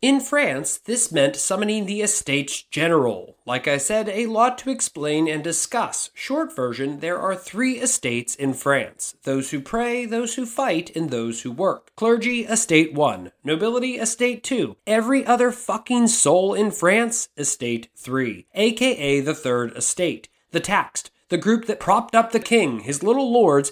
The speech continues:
and the French church. Don't have much time to say more, and like I said, we need to stick to our Marquis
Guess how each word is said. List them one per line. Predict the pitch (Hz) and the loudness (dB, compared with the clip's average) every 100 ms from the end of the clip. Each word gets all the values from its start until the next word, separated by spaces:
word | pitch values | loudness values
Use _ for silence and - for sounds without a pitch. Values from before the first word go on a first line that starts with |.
| - | -4
and | 190 | 0
the | 208 | 0
French | - 127 117 - | 2 0 0 -8
church. | - 208 - - - - | 2 2 2 -4 -8 4
Don't | 262 269 | 4 4
have | 277 269 | -4 -2
much | 254 - | -4 0
time | 185 196 | 2 2
to | 185 | 2
say | 190 170 | 2 6
more, | 156 160 151 151 | 6 6 6 2
and | 208 202 | 0 2
like | 180 202 | 2 2
I | 208 | 2
said, | 196 147 143 139 - | 2 4 4 2 -4
we | 196 | -2
need | 208 202 | -2 -2
to | 208 | -4
stick | - 190 190 - | -4 -6 -6 -10
to | 175 | -4
our | 165 170 | -2 -2
Marquis | 175 185 185 - 247 123 | 0 -2 -2 -4 -4 -2